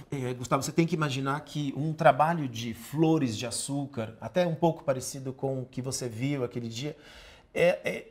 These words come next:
demora às vezes seis meses pra ser feito, né? Depende, depende do tamanho, da complexidade, ou seja, são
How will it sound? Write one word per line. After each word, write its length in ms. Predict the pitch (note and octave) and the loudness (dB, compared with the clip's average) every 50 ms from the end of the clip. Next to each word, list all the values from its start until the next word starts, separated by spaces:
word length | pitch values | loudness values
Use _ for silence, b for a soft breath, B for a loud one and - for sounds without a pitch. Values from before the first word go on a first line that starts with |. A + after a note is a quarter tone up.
| - _ - | -20 _ -4
demora 380 | C#3 D#3 E3+ E3+ F#3 F#3+ G3 | 0 0 2 4 6 6 4
às 100 | F#3 E3 | 4 2
vezes 160 | F#3+ F#3 E3 - | 0 -2 -2 0
seis 380 | - G3+ G#3 G3 F3+ E3 C#3 | 0 0 0 0 -2 -4 -6
meses 480 | C#3 C#3+ D#3 E3 F3 F3 D3 B2 A#2 - | -4 -2 0 2 2 2 0 -2 -6 -8
pra 160 | - A#2+ A2 | -10 -8 -8
ser 160 | - - A#2 | -8 -8 -8
feito, 460 | - - B2+ A#2 G#2+ G#2 - - - - _ _ _ | -10 -8 -6 -6 -6 -8 -12 -16 -20 -20 _ _ _
né? 240 | A2 A#2+ C3 C#3 C3 | -6 -4 -4 -4 -4
Depende, 300 | A#2+ B2+ C#3 C#3 C3 D3 | -4 -4 -4 -2 -2 -2
depende 300 | - C#3+ D3 - E3+ D#3+ | -4 -4 -2 0 0 0
do 80 | D#3+ D#3 | 0 0
tamanho, 460 | D#3+ D#3 C#3+ C#3 C#3+ D#3+ D#3+ D#3 D3 | 0 0 0 2 2 2 2 4 4
da 80 | D3 C#3 | 2 4
complexidade, 1120 | - D#3+ D#3 D#3+ D#3 D3+ - - - C#3+ C3 B2+ D3+ D3+ D#3 D3+ D3 C#3 C3 B2 D3 C3 - | 4 2 2 4 0 0 -2 -4 -6 -8 2 6 6 6 8 6 4 2 0 -6 -8 -8 -10
ou 200 | - - - - | -16 -20 -10 -6
seja, 200 | - D3+ C#3 D#3 | -4 -4 -2 -2
são 360 | - - F3+ F#3 F3+ E3 | 0 2 4 4 4 2